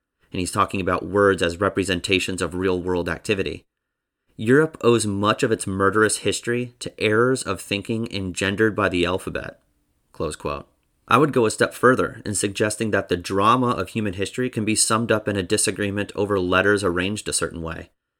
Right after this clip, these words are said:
In other words, wars are fought primarily over a difference of ideas. Seems petty when put like that, doesn't it? Much of this seems pretty common sense,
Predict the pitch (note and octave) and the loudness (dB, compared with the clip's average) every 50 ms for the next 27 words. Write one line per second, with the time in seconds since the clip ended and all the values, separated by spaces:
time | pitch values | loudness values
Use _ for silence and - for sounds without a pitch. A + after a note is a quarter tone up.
0 | _ _ _ _ _ _ _ _ _ _ _ _ - A#2 G#2+ G2+ G#2 A2 G2+ G#2+ | _ _ _ _ _ _ _ _ _ _ _ _ -2 0 2 4 4 4 4 4
1 | A2 G#2+ - - - G2 F#2+ A2+ A#2 C3 B2+ B2 A#2 F#2+ - - A2 G#2+ - - | 4 4 2 -2 -6 -4 -2 2 4 4 4 4 2 0 0 0 0 0 -2 -4
2 | - A2 A2 G#2+ G2 G2+ G2 G2+ A2 A#2+ A#2+ - G2+ G2+ G2 G2 F#2 F2 - G#2 | -4 -2 0 0 0 0 0 0 0 0 0 0 0 0 2 2 2 2 0 -2
3 | G#2 - A2+ G2+ - G#2+ F#2 F2 E2+ E2 - F#2+ G2 G#2 - - - - - - | -2 -2 -2 -2 -2 0 0 0 -2 -2 -4 -2 -2 -2 -2 -4 -6 -10 -14 -14
4 | _ _ _ _ _ _ _ _ _ _ _ _ _ _ - - - A#2+ A2 G2+ | _ _ _ _ _ _ _ _ _ _ _ _ _ _ -8 -4 -2 -2 0 -2
5 | - - - - B2 B2 G#2+ F2 E2 F2+ F2 E2+ - - - G#2 F2+ E2+ - - | -4 -6 -6 -2 -2 0 0 0 -2 -2 -4 -6 -6 -6 -4 -4 -4 -4 -2 0
6 | G#2 G#2 F2 F2+ - - _ _ _ _ _ - - F2+ E2+ G#2+ A#2+ C3 - - | 2 2 2 0 -2 -8 _ _ _ _ _ -6 -6 -4 -4 -2 -4 -4 -4 -6
7 | _ _ _ _ _ - G#2 G#2+ C3 C#3 - E3+ D3 C#3+ C3 - - B2+ A#2+ A2+ | _ _ _ _ _ -4 0 0 0 2 2 0 2 2 2 0 0 0 -2 -2
8 | G#2+ - _ - B2 A#2 A#2 G#2+ - - - A2 A2 A#2+ A2+ G#2+ - - D3 C3 | -4 -4 _ -2 0 0 0 -2 -4 -8 -6 -4 -2 -2 -2 -2 0 0 0 0
9 | - - - - - | -2 -4 -10 -14 -14